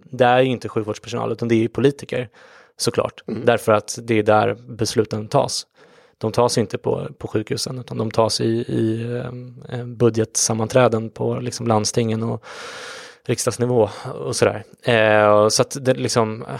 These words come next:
Speaker 1: allra helst skulle jag ju såklart vilja att typ Annika Strandhäll läste den här boken. För att om hon gör det och hon trots den, får jag säga, jävligt övertygande argumentation som jag har i den här boken,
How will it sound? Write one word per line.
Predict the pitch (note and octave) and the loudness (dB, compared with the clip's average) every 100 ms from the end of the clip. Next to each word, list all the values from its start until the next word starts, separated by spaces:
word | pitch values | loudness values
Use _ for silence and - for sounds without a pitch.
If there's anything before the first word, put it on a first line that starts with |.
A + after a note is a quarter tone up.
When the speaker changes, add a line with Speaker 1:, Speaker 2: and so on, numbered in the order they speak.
| - | -6
Speaker 1:
allra | C3+ B2+ C#3 | 0 2 4
helst | B2+ A2+ - | 4 2 -2
skulle | A2+ A2 | 2 4
jag | |
ju | A2 | 4
såklart | - A2+ A2 | 0 -4 -2
vilja | G#2+ G#2 | -2 -4
att | - - - | -6 -14 -8
typ | A#2 A2 - - | -6 -6 -8 -10
Annika | - G#2+ G#2 G#2+ | -6 -6 -4 -4
Strandhäll | - A2 G#2+ B2 A#2 C3 | -2 -4 0 0 0 -2
läste | B2+ A2 - | 2 0 2
den | G#2 | -2
här | |
boken. | G2+ G#2 - A#2 A2+ - - - - - - _ - | 0 -2 -4 -6 -6 -12 -20 -20 -20 -20 -20 _ -14
För | - B2+ A#2 | 0 4 6
att | A#2 - | 6 4
om | B2 B2 | 2 4
hon | A2 A2+ A#2 A#2 - | 2 0 0 -6 -8
gör | C3 B2+ D#3 D3 | -2 4 4 6
det | A2 A2 A#2+ | 4 4 0
och | - B2+ A2+ - - - | -2 -2 -2 -4 -20 -14
hon | - A2+ G#2 G2+ G2 A#2+ _ _ _ - | -2 -2 0 -4 -8 -16 _ _ _ 2
trots | C3+ - - - - _ _ _ _ _ _ _ _ _ _ | 2 2 -2 -2 -6 _ _ _ _ _ _ _ _ _ _
den, | C#3 B2 A#2 G#2+ A2 - _ | -16 0 0 0 -6 -16 _
får | - A#2 | 2 2
jag | |
säga, | - A#2 G#2 A2 - | 6 4 4 -2 -12
jävligt | B2 A#2 G#2+ A2 | 0 0 2 0
övertygande | B2+ G#2+ - A#2+ A2+ A2 A2 - | 0 0 0 -2 -2 -2 -4 -2
argumentation | A2+ A#2 G#2 - C3+ A2 | -4 -6 -10 -6 -6 -4
som | A#2 | -2
jag | A#2 | 0
har | C3+ | 2
i | |
den | G#2+ | 0
här | |
boken, | A2+ A2+ A#2 A#2+ | -6 -6 -6 -8